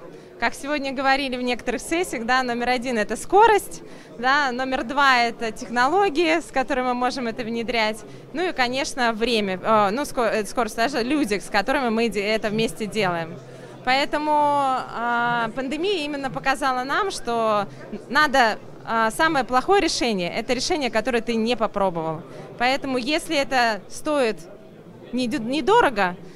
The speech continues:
или, грубо говоря, соответствующие возможностям твоего бизнеса, надо пробовать. Хуже это, когда ты стоишь на месте и не, не, ничего не предпринимаешь.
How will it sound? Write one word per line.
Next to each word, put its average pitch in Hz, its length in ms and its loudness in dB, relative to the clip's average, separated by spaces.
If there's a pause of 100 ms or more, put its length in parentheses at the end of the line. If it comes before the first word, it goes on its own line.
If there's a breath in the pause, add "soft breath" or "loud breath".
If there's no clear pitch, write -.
(200 loud breath)
или, 226 200 0
грубо 233 260 -2
говоря, 226 300 2
соответствующие 240 960 0
возможностям 226 720 0
твоего 220 300 -2
бизнеса, 208 440 -6
надо 320 240 2
пробовать. 165 560 -2 (380 loud breath)
Хуже 311 220 -4
это, - 180 -8
когда 233 260 0
ты 226 80 -8
стоишь 240 380 -4
на 233 100 -4
месте 262 380 -8
и 220 240 -4
не, 214 340 -2 (800 loud breath)
не, 269 300 -2
ничего 262 320 -2
не 277 120 -4
предпринимаешь. 185 760 -4